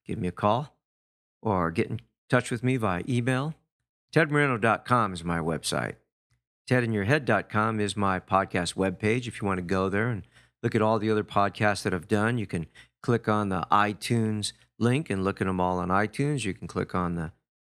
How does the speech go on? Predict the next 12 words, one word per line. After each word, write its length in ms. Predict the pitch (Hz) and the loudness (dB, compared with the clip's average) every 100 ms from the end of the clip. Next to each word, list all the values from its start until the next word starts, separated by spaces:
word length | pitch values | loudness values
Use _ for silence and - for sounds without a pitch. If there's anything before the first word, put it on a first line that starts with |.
| - | -8
on 160 | 85 | -6
the 60 | 80 | -4
SoundCloud 720 | - 107 110 117 - 113 110 | 0 2 2 0 2 2 2
link 360 | 110 127 165 139 | 2 0 0 -4
and 160 | 95 | -2
look 140 | 98 104 | -2 0
at 60 | |
'em 120 | 101 101 | -2 0
all 220 | 101 101 | 0 0
on 200 | 98 95 | -2 -4
SoundCloud, 720 | - 101 107 - 107 107 131 | -2 -2 -2 0 2 2 0
or, 220 | 110 90 | -2 -4